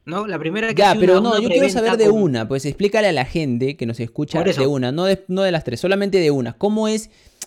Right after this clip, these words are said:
Speaker 2: esta gestión, este procedimiento para hacer la cola? A ver, ya, supongamos, ¿no? Dicen, va a ser a las nueve de la mañana del martes. Estamos hasta, hasta, hasta ahí estamos bien.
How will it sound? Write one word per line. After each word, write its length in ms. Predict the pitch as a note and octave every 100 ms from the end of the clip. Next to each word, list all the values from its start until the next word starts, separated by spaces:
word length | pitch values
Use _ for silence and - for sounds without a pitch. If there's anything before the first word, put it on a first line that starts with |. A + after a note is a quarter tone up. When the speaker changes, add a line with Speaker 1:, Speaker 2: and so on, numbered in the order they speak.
| _ -
Speaker 2:
esta 280 | F#3 F#3 G3
gestión, 600 | D3 A#2+ - E3 F3 E3
este 180 | E3
procedimiento 1000 | F3+ D#3 C#3+ B2+ A#2 C3+ D3+ C#3+ D#3 F3+
para 180 | - A#2+
hacer 200 | - C#3
la 120 | C3
cola? 160 | A#2+ A2+
A 20 |
ver, 220 | A#2+ A#2
ya, 260 | A#2 A2 - _ _
supongamos, 560 | - F3 F#3+ G3 C3+ B2+
¿no? 320 | F3+ G3+ - - -
Dicen, 480 | E3+ G3+ G#3 G3+ F#3+
va 60 |
a 60 | F#3+
ser 140 | G#3
a 60 | G3+
las 160 | E3+
nueve 160 | D#3+ F#3+
de 60 | F#3
la 80 |
mañana 280 | E3 D#3+ F3
del 140 | E3 C#3+
martes. 500 | B2+ A2 - - _ _
Estamos 380 | - F#3+ F3+ F3
hasta, 160 | E3+
hasta, 340 | D#3 E3+ D#3 _ D#3
hasta 140 | D#3
ahí 60 | G#3+
estamos 260 | A#3 A3+
bien. 320 | G3 B2+ G#2+